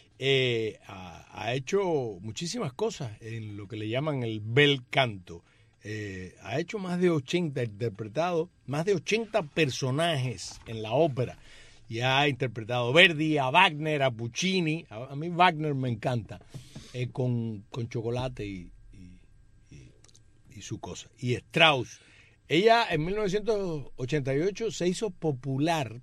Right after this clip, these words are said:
porque ella es una estrella, sigue siendo una estrella, pero se hizo popular cuando cuenta la anécdota que se le acercó un muchachito flaco y dientú. Dientú decimos nosotros, bueno, no estamos entre cubanos, no hay que explicarlo. Un muchachito flaco y dientú y le dijo, "Oye, yo quiero cantar contigo".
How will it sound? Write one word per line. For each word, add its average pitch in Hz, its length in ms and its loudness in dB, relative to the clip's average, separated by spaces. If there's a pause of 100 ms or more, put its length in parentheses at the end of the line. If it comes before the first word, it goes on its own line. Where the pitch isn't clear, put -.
porque 120 280 -6
ella 165 100 0
es 151 40 -2
una 151 160 -4
estrella, 90 560 -10
sigue 95 280 -12
siendo 123 200 -2
una 135 100 0
estrella, 110 420 -8 (600)
pero 143 560 6
se 143 140 0
hizo 170 180 0
popular 151 440 -2 (100)
cuando 120 520 -6
cuenta 185 380 -2
la 170 80 2
anécdota 117 540 -2
que 113 120 -6
se 120 120 -4
le 107 100 -6
acercó 110 340 -8
un 156 80 -4
muchachito 156 540 -4
flaco 156 500 -4
y 120 140 -2
dientú. 113 600 -4 (640)
Dientú 120 460 0
decimos 151 340 0
nosotros, 139 440 -4
bueno, 110 260 -4
no 87 120 -10
estamos 123 260 -4
entre 120 180 -6
cubanos, 101 360 -6
no 110 100 -6
hay 117 100 -4
que 123 100 -6
explicarlo. - 420 -10 (840)
Un 135 80 -2
muchachito 165 420 4
flaco 175 360 2
y 170 60 4
dientú 151 340 2
y - 20 2
le 160 80 4
dijo, 151 180 4
"Oye, 240 200 4
yo 196 100 4
quiero 208 160 0
cantar 190 280 0
contigo". 165 500 -8